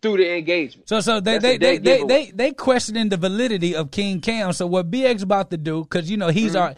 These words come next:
Speaker 2: he's our Instagram and Facebook specialist, huh? Well, B X is about to show y'all live, uh, King Cam's page. Hold on one second. Here it go. Here it come.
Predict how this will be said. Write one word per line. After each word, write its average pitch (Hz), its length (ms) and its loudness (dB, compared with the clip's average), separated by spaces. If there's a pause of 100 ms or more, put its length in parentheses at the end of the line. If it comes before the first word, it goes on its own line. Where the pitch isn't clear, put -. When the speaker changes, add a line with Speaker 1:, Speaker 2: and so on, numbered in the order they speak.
(160)
Speaker 2:
he's 226 240 -2
our 170 340 2
Instagram 175 560 -2
and 139 100 -4
Facebook 160 460 -4
specialist, 131 600 -4
huh? 156 220 -2 (300)
Well, 185 360 0
B 220 180 0
X 247 180 2
is 214 60 -2
about 185 280 2
to 175 80 -2
show 202 260 -2
y'all 175 340 0
live, 156 640 4 (440)
uh, 156 180 2
King 190 340 -4
Cam's 175 320 -4
page. 185 320 -2
Hold 180 160 -2
on 196 100 -4
one 185 120 -2
second. 143 280 -6
Here 180 120 -2
it 190 40 -4
go. 160 300 -4
Here 175 140 -6
it 175 60 -8
come. 151 240 -4